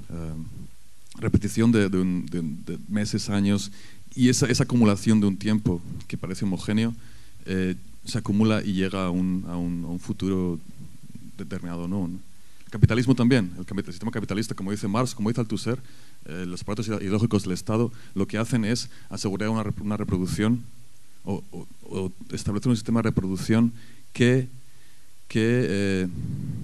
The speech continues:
que garantiza la acumulación de capital, ¿no? Am, y me puse a pensar en cómo se puede pensar en, un sist-, en, unas, en cosas que escapen a ese, a esa máquina infernal, ¿no? Am,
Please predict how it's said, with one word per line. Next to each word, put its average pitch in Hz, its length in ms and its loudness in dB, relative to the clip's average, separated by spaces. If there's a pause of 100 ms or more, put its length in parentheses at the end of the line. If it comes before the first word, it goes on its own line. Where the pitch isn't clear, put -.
(540)
que 123 200 6
garantiza 117 640 2 (340)
la 104 60 -6
acumulación 98 400 -2
de 90 60 -2
capital, 85 400 -4 (320)
¿no? - 120 -6 (1120)
Am, 113 280 2 (520)
y 123 260 4 (300)
me 123 80 -6
puse 135 180 -4
a - 40 -8
pensar 165 280 0
en 156 100 2
cómo 156 440 6 (480)
se - 180 0
puede 131 540 4 (320)
pensar 110 380 4
en, 117 100 6
un 117 120 8
sist-, - 340 -4
en, 98 100 0
unas, 110 360 4 (100)
en 104 140 -6
cosas 120 260 -6
que 123 60 -6
escapen 101 500 2 (100)
a 80 60 -10
ese, - 180 -12 (680)
a - 80 -8
esa 101 140 -4
máquina 98 420 -2
infernal, 90 540 -2
¿no? 92 80 -2 (360)
Am, 80 360 -6